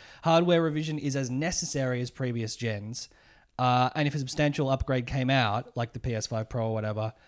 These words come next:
do you think that we would like it? Slash, would there be a market for it?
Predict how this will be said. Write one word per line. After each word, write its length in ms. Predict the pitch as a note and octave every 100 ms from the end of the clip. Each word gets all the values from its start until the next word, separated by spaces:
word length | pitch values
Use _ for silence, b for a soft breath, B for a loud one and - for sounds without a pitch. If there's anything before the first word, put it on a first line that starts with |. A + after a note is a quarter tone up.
| b b b -
do 100 | B2+
you 60 |
think 500 | A#2+ C#3 C3 - - - _
that 100 | C3
we 200 | A#2 F3+
would 220 | A3+ A#3
like 240 | G#3+ A3 A3+
it? 260 | G#3+ G#3 - -
Slash, 400 | - D#3+ D#3 -
would 100 | D#3+
there 80 | C#3+
be 120 | C#3
a 40 |
market 400 | A#2+ A#2 A2+ A#2
for 280 | - G2 F#2
it? 100 | F2+